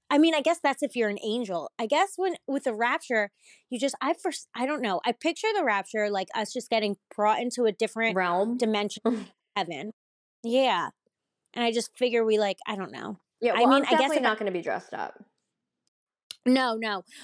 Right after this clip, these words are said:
Speaker 1: I'll probably wear, like you said, like, leggings, slippers, um, and a cozy shirt, but I still wanna look cute, you know?
Speaker 2: Yeah, so I'll, I'll probably do, like, shiny leggings, like, they're dressy leggings, but then I'll do, like, a cute oversized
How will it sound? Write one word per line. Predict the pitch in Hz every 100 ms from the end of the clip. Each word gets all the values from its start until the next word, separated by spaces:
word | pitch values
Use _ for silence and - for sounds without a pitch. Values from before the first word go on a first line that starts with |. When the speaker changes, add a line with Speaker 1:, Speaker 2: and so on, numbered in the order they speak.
| -
Speaker 1:
I'll | - 269
probably | 311 302 294 294
wear, | 262 254 240
like | 240 233 -
you | 233
said, | - 202 202
like, | 196
leggings, | 208 220 214 220 220 220
slippers, | - - 214 214 196 190 202 - - _ _ _ _ _
um, | - 196 180 185 196 -
and | 220
a |
cozy | - - 233 226 226 233
shirt, | - 240 220
but | 240
I | 240
still | - - 294
wanna | 285 262
look | -
cute, | - - 226 175 - _
you | 226 208
know? | 185 185 220 _ _ _ - -
Speaker 2:
Yeah, | 392 262
so | - 262
I'll, | 247 269
I'll | 294
probably | 294 311 302
do, | 285
like, | 262 247
shiny | - - 220 220 240 285 320
leggings, | 277 285 302 320 302
like, | 226 220
they're | 214
dressy | 202 190 196 226
leggings, | 247 247 269 311 339 - _ - -
but | 247
then | 262
I'll | 247 240
do, | 254
like, | 240 233
a | 226
cute | - 240 240 -
oversized | 220 214 214 214 196 180 180